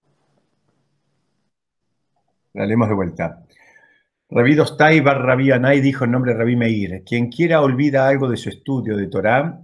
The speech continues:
las escrituras lo consideran como si fuera culpable de un pecado mortal,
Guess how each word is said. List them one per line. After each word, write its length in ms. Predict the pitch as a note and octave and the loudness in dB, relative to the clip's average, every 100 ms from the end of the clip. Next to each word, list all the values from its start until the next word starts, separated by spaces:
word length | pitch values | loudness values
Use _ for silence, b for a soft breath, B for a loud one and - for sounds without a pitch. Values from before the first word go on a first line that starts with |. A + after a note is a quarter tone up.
| _ | _
las 200 | G#2+ - | -10 -10
escrituras 460 | G#2 A#2 B2+ C#3+ C3 | -6 -6 -4 0 0
lo 80 | A#2+ | -2
consideran 580 | G#2+ - A#2 A#2+ C#3 B2 | -6 -6 -2 0 0 -4
como 200 | A2 G#2 | -6 -8
si 140 | A2+ | -10
fuera 300 | - C3+ C3+ | -2 0 0
culpable 520 | B2+ F2+ C3 C3+ C#3 | -2 -2 0 2 0
de 80 | B2 | -2
un 100 | A2+ | -4
pecado 340 | G#2+ B2+ C3 | -6 -6 -4
mortal, 600 | B2 A2 - G#2 F2+ E2+ | -4 -6 -4 -4 -4 -10